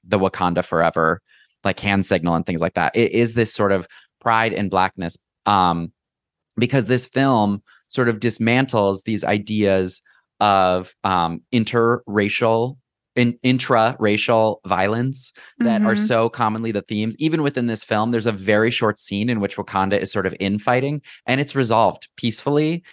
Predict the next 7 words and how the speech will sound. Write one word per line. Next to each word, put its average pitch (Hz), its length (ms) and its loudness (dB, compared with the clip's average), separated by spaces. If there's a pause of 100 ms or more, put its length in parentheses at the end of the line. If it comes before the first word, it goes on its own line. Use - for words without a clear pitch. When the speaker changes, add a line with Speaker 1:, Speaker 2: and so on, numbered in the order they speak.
(140)
Speaker 1:
and 120 120 2
it 113 60 -4
is 107 160 -4
resolved, 98 580 -2 (120)
you 120 140 -2
know, 87 240 -2 (160)
um, 90 540 0